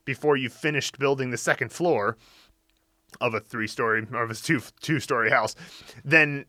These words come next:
the roof is gonna be flimsy, and if it falls, it goes all the way to the ground, and you have to completely, like, you, you imagine that if you're trying to build an upper level and you build, like, a, a, the f-, the roof above it, and a piece of it falls out, it might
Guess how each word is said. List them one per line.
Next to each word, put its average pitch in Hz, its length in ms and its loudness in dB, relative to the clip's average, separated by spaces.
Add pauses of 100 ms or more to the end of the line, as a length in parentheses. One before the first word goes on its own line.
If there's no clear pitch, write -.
the 156 160 6
roof 170 300 6
is 143 100 -2
gonna 165 140 -2
be 147 100 -2
flimsy, 156 520 0
and 139 100 0
if 127 80 -4
it 135 80 -2
falls, 170 600 8
it 135 140 -6
goes 143 240 6
all 139 140 4
the 143 60 0
way 135 120 4
to 127 60 0
the 123 80 -2
ground, 127 320 4
and 120 80 -6
you 120 60 -2
have 113 100 -2
to - 60 -14
completely, 127 560 -2 (340)
like, 143 180 6
you, 151 160 4
you 151 100 0
imagine 151 440 4
that 123 140 0 (440)
if 135 180 0
you're 135 280 2
trying 156 280 2
to 135 60 0
build 139 220 2
an 131 60 -2
upper 131 220 0
level 120 320 2
and 117 160 -6
you 110 80 -6
build, 123 240 0
like, 117 160 -2
a, 107 300 -2
a, 101 200 -6 (400)
the 120 160 -6
f-, - 260 -14 (180)
the 123 220 -6
roof 156 280 6
above 139 300 2
it, 107 180 -2 (160)
and 127 100 -2
a 117 60 -2
piece 170 320 -4
of 143 80 0
it 151 80 0
falls 151 260 4
out, 139 160 4
it 123 40 0
might 147 260 0